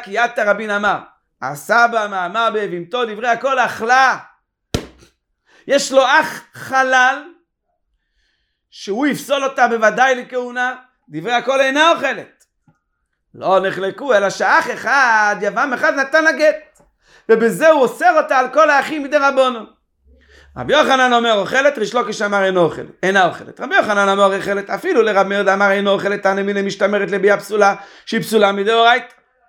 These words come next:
אבל זה שהיא אסורה עליו רק מדרבנן, כן אכלה. וריש לקיש אמר אינה אוכלת.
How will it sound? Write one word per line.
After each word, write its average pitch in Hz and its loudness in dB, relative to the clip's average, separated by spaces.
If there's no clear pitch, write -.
אבל 202 0
זה 208 -4
שהיא 202 -8
אסורה 208 -2
עליו 208 -2
רק 196 -6
מדרבנן, 208 0
כן 180 -6
אכלה. 147 -8
וריש 208 0
לקיש 269 0
אמר 269 4
אינה 226 2
אוכלת. 143 -8